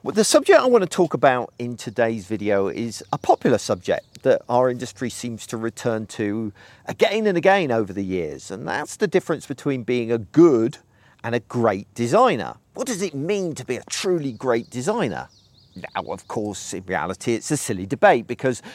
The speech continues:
good and great are vague terms and the difference between the two is utterly subjective.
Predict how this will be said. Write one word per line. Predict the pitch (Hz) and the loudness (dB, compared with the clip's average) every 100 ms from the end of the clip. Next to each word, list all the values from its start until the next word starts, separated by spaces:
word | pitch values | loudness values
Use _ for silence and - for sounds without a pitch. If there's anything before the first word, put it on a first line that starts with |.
| - _ | -20 _
good | 131 113 | 2 2
and | 123 107 | 0 -2
great | 107 95 117 - | -2 0 -2 -2
are | 110 98 | -4 -4
vague | 87 110 110 107 | -2 0 0 -6
terms | - 107 98 98 120 | -6 -4 -2 -4 -6
and | 110 104 | -6 -6
the | |
difference | 107 127 - 131 110 | -4 -4 -2 -6 -6
between | - - 107 104 | -12 -8 -6 -4
the | 104 | -6
two | - 92 98 | -8 -6 -6
is | 98 | -4
utterly | - - 92 85 | -6 -8 -10 -8
subjective. | 90 - 107 247 262 - 98 - | -8 -10 0 2 2 0 -6 -6